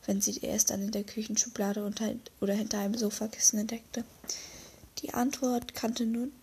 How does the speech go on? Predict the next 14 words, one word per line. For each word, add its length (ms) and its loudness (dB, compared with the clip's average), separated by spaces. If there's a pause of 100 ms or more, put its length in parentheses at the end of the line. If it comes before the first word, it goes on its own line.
(120)
kannten 300 0
nur 140 -2
Jack 220 0
und 160 -4
D 80 -6 (100)
S. 140 2 (600)
Jack 160 -2 (180)
wusste, 240 2
dass 180 0
D 120 -4
S 180 2
gemütliche 600 0
Ecken 260 -2
liebten, 680 -2